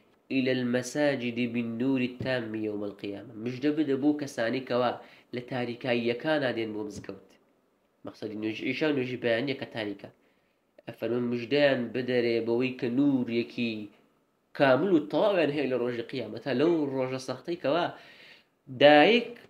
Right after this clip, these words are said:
ڕۆڵی خۆی لە بیر نییە. ئەفەرمێ پێغەمبەری خوا عەلەیهی سەڵات وەسەلام لە دەربارەی دوو ڕکاتەکەی پێش نوێژی بەیانی، «ڕەکەعەتە الفەجری خەیڕ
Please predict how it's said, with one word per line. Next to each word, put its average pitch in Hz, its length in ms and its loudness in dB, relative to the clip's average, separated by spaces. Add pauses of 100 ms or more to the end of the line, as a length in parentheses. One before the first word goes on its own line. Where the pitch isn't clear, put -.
(340)
ڕۆڵی 143 340 4
خۆی 143 200 2
لە 117 120 2
بیر 127 140 -2 (100)
نییە. 123 160 -6 (2250)
ئەفەرمێ 135 380 -2
پێغەمبەری 127 380 0
خوا 123 200 2
عەلەیهی 120 300 0
سەڵات 123 220 -2
وەسەلام 123 380 -4
لە 117 100 -2
دەربارەی 123 400 0 (160)
دوو 123 280 -2
ڕکاتەکەی 123 720 -2 (180)
پێش 190 240 4 (100)
نوێژی 113 320 -2
بەیانی، 101 340 -2 (1200)
«ڕەکەعەتە 117 600 -2
الفەجری 110 600 -6 (360)
خەیڕ 175 420 2